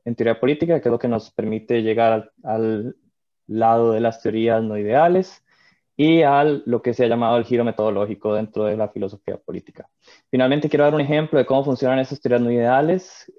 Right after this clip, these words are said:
tratando la, o explicando cómo funciona la filosofía política empíricamente comprometida, ¿verdad? Empirically engaged political philosophy.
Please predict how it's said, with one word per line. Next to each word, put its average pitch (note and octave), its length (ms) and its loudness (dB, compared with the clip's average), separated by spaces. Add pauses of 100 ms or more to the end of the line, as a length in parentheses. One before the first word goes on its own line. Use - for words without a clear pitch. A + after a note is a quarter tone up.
(140)
tratando B2 960 0 (600)
la, A#2+ 300 2
o A#2+ 80 4
explicando C#3+ 580 0
cómo C3 160 0
funciona B2 320 -2
la B2 120 0
filosofía A2 520 -2
política D3 800 0
empíricamente A#2 960 -2
comprometida, B2 760 0
¿verdad? G#2 280 -4
Empirically D3 720 0
engaged A#2 500 0
political A2+ 380 -2
philosophy. E3+ 640 0